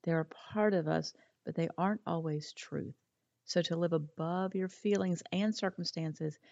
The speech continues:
you must allow faith to guide your steps, because faith, or that hope and confidence of what is not yet seen,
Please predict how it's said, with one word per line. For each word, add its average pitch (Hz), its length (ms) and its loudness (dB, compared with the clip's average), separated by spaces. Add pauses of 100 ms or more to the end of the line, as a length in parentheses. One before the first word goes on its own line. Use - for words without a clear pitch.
(220)
you 165 220 -2
must 190 340 0
allow 175 380 -2 (180)
faith 190 380 4 (360)
to 190 100 -4
guide 160 300 0
your 160 100 -4
steps, - 520 -6
because 156 320 -6 (180)
faith, 165 320 2
or 156 100 -2
that 160 240 0 (340)
hope 185 640 2
and 156 120 -8 (120)
confidence 180 840 -2 (340)
of 160 240 0
what 175 200 4
is 165 180 -4
not 165 320 -2 (160)
yet 156 480 -2
seen, 160 440 -4